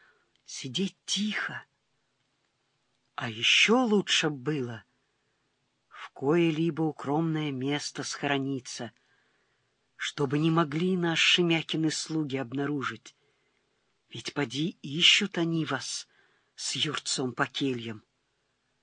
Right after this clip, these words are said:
Может, вот-вот сюда придут". И в тот же миг услыхали они тихий стук в дверь. "Тсс!" —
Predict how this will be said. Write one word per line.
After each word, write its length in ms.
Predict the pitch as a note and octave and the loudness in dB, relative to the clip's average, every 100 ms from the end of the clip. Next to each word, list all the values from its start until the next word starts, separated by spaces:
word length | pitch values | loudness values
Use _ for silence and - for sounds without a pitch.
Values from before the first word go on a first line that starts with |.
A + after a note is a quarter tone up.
| _ _ - | _ _ -6
Может, 420 | C3 C#3+ D3+ - | 0 2 2 2
вот-вот 360 | D3+ - D#3 - | -4 0 -2 0
сюда 400 | D#3+ D3+ C3+ F#3 | -2 0 2 0
придут". 580 | - F#3+ D#3 C#3+ - - _ _ _ _ _ _ _ _ _ _ _ _ _ _ _ _ _ _ _ _ _ | 0 -4 -2 -4 -6 -20 _ _ _ _ _ _ _ _ _ _ _ _ _ _ _ _ _ _ _ _ _
И 120 | - | -10
в 140 | - | -6
тот 240 | - F#3 E3+ | 0 2 2
же 200 | F3 E3+ | 2 2
миг 360 | F3+ G#3 - - - | 2 0 -4 -16 -8
услыхали 720 | F3 - F3 F3 - G3+ G3+ | -6 -4 -2 -4 0 0 2
они 360 | F#3+ F#3 F#3+ F#3 _ _ _ _ _ _ | 0 2 0 -2 _ _ _ _ _ _
тихий 400 | - G3 - G3+ | 0 2 4 2
стук 400 | - - G#3 F#3 | -2 -2 0 0
в 100 | E3 | -4
дверь. 500 | C#3+ D#3+ G#3 F3+ - _ _ _ _ _ _ _ _ _ _ _ _ _ _ | -6 0 2 0 -8 _ _ _ _ _ _ _ _ _ _ _ _ _ _
"Тсс!" — 580 | - - - - - | -10 -6 -4 -4 -6